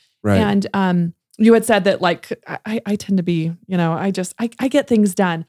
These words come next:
Speaker 1: I
Speaker 2: But
Speaker 1: love it. <laughs>
Speaker 2: <laughs> But I never try to come from, like, a point of, like, being the boss or trying to tell you what to do. Or it's just like,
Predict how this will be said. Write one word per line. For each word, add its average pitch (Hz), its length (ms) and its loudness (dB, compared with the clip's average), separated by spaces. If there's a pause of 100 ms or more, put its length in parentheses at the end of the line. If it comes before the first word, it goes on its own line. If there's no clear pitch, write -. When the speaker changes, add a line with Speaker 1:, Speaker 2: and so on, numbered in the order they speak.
(160)
Speaker 1:
I 170 180 2
Speaker 2:
But 123 80 6
Speaker 1:
love 147 180 4 (100)
it. 208 1120 2
<laughs> - 40 -14
Speaker 2:
<laughs> - 40 -2 (1000)
But 320 100 2
I 302 80 0
never 285 480 -2
try 302 220 -4
to 262 80 -2
come 240 340 -4
from, 233 140 -4
like, 208 180 -4
a 185 40 -2
point 202 320 -4
of, 185 160 -4
like, 165 380 -4 (460)
being 240 340 4
the 196 80 2
boss 165 540 -4
or 190 280 0
trying 262 360 -8
to 226 40 -6
tell 196 240 -10
you 190 140 -4
what 175 240 -8
to - 80 -12
do. 175 360 -2
Or 180 420 0 (320)
it's 220 160 2
just 233 220 -2
like, 202 340 -2